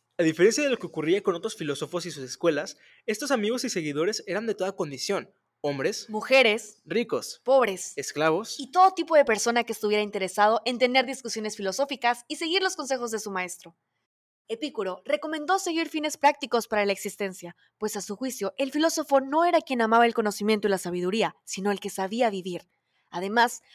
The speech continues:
Speaker 2: alentaba a sus seguidores a disfrutar de la felicidad asentada en vínculos de amistad y sugería administrar inteligentemente los placeres y los dolores.
Speaker 1: En ese sentido, puede decirse que Epicuro supo recoger, expresar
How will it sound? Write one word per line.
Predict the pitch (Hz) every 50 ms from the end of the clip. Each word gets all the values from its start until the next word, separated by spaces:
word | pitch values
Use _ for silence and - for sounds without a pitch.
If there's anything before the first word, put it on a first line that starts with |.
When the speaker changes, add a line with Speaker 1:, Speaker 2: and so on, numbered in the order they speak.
| _ _
Speaker 2:
alentaba | - 302 320 320 311 - 349 370 403
a | 392
sus | 370 302
seguidores | - 277 254 240 240 254 262 262 254 262
a | 247
disfrutar | 233 226 - 214 202 226 220 220
de | 226
la | 220 208
felicidad | 208 208 196 185 - - 190 196 208 - -
asentada | - 185 - 190 180 180 - 220 226 208 208 - - _ -
en | 247 262 269
vínculos | 320 349 - 359 330 330 302
de | 320
amistad | 311 311 302 - - - - - _ _ _ _ _ _
y | 220 208
sugería | - 214 196 - 202 214 240 233 208 208 - -
administrar | 262 269 269 285 294 277 285 311 320 330
inteligentemente | 320 285 269 247 240 226 - 320 311 - 311 294 320 320 311 - 254 233
los | 226 -
placeres | - 214 202 - - 202 196 233 285 - - -
y | 277 285
los | 277 247 196
dolores. | 226 208 196 180 170 165 - - - - _ _ _ _ _ _ _ _ _ _ _ _ _ _
Speaker 1:
En | 185 165 170
ese | 185 190 254
sentido, | 226 202 160 - 156 151 139 147 190 220 196 -
puede | - 240 269 269 277 269
decirse | 240 - 247 233 - 269 269 262
que | - 180 156 143 143
Epicuro | 139 - 214 - 247 240 233
supo | 226 - - 240 226 240 247 233
recoger, | 202 165 151 - 151 - - 165 131 - - - _ _ _ _ _
expresar | - 165 151 - - 156 147 - 156 131 120 -